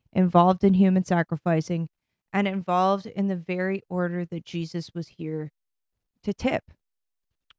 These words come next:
When Jesus died, or supposedly died, these beings became extremely interested in controlling the movements of the body, as well as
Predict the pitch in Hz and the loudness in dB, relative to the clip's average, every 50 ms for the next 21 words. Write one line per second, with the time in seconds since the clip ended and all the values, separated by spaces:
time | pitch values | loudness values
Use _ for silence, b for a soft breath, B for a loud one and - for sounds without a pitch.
0 | _ - 190 185 180 214 226 240 262 285 302 294 - - - 233 233 220 - - | _ -8 -2 2 4 6 6 6 4 2 -2 -4 -6 -8 -6 -4 -4 -4 -6 -8
1 | 190 - - 180 170 160 156 156 165 165 160 165 - - 175 170 165 - - 175 | -14 -12 -8 -6 -6 -4 -4 -4 -6 -6 -8 -10 -8 -4 -2 0 0 -2 -4 -4
2 | - - 220 247 262 - - 175 175 170 160 - 180 165 160 160 165 160 _ _ | 0 2 4 4 4 2 -2 -6 -8 -8 -8 -8 -10 -10 -10 -10 -10 -12 _ _
3 | _ _ _ _ _ - 190 180 208 220 240 254 277 285 - - - - 202 190 | _ _ _ _ _ -4 2 6 8 8 8 8 6 4 0 -4 -6 0 2 2
4 | 185 175 175 180 185 175 - _ - 190 185 - 190 190 180 185 175 - - 185 | 2 2 0 -2 -6 -8 -8 _ -10 -10 -6 -4 -2 0 0 -2 -2 -4 -8 -12
5 | - - - - - 208 214 226 240 240 247 247 - 196 190 180 - 180 - - | -12 -12 -10 -2 2 6 8 8 10 10 8 6 4 2 0 0 0 -4 -4 0
6 | 190 180 180 170 175 - 180 170 - 170 170 - - - 190 180 185 196 202 220 | 2 2 2 2 2 0 -2 0 0 -2 -4 -2 2 4 6 6 6 6 4 4
7 | 233 233 220 202 180 175 180 180 196 208 - 247 247 233 - - - 190 185 185 | 2 0 0 -2 0 0 2 2 2 2 2 2 0 0 -2 -6 -6 -4 -4 -6
8 | 170 - - - 185 175 170 151 151 151 151 151 151 143 - _ _ _ _ _ | -6 -8 -6 -4 0 2 4 4 4 4 4 2 0 -2 -4 _ _ _ _ _
9 | _ _ - 185 190 180 190 196 196 208 214 - 185 185 180 180 - - | _ _ -6 -4 -4 -2 0 0 0 0 0 -2 -2 -2 -2 -2 -4 -10